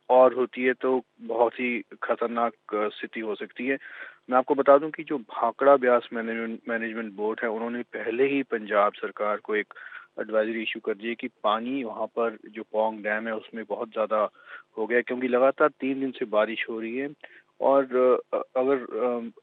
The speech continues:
बात करें कितना पानी हो चुका है वहाँ पे, तो already वहाँ पे,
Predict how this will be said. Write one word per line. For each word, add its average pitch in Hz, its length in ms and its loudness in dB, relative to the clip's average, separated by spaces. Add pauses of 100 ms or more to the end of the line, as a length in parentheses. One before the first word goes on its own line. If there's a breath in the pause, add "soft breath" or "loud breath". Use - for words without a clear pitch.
(260)
बात 117 280 2
करें 127 240 -6
कितना 131 300 -6
पानी 123 220 0
हो 120 120 -6
चुका 123 200 -6
है 113 60 -4
वहाँ 113 180 -4
पे, 127 180 -8
तो 139 280 -2 (100)
already 123 560 0
वहाँ 123 200 -2
पे, 131 260 0